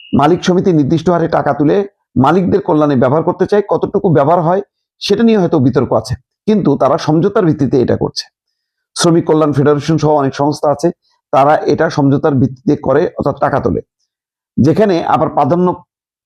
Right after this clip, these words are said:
পায় যখন যার প্রভাব থাকে, এমন মালিকদের বা দলের প্রভাব থাকে। যে দল ক্ষমতায় থাকে সেই দলের শ্রমিক সংগঠনের একটা আধিপত্য থাকে, কিন্তু এই চাঁদা আকারে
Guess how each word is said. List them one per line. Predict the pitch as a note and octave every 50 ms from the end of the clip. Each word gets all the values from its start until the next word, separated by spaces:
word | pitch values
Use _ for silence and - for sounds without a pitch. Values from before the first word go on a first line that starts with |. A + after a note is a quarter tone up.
| _ _ _ _
পায় | - C#3+ D#3 F3+ - - D#3+ -
যখন | - C#3 C3+ F3 F3 D#3+
যার | C#3 D3 C#3+
প্রভাব | - - D3 C3 D#3+ F3 -
থাকে, | G3 F#3 - G#3+
এমন | - - - D3 D3+ D3 C#3+ -
মালিকদের | D3 C#3 C#3+ D3 C3+ - - - F3+ G3 -
বা | - D3 B2 A#2+ - - -
দলের | D3 C3 C3 B2+
প্রভাব | B2+ - B2+ A#2 A#2+ A#2+ -
থাকে। | A2+ G2+ - - - _ _ _ _ _ _ _ _ _ _ _ _ -
যে | B2 B2+ D#3+ D3+
দল | E3+ E3 E3+
ক্ষমতায় | - - D#3 D#3 E3 E3 E3 D3
থাকে | F3+ E3 G3+
সেই | G3 - E3+ D#3
দলের | C3+ D3 D3 D3+
শ্রমিক | C#3 - E3 E3 F3+ F3+ -
সংগঠনের | - A3 A#3 A3+ A3 G#3 F3 D3+ D3
একটা | C3+ - D#3 C3
আধিপত্য | C3 C#3 C#3+ B2+ D#3+ C#3 - A#2+
থাকে, | - C#3 D3+ F3+ F3+
কিন্তু | - D#3 C3 C3 D#3
এই | - - D#3+ F3
চাঁদা | - F#3+ D#3+ D3 D3
আকারে | - C#3+ C#3+ - E3 D3+ D3+ C3 D3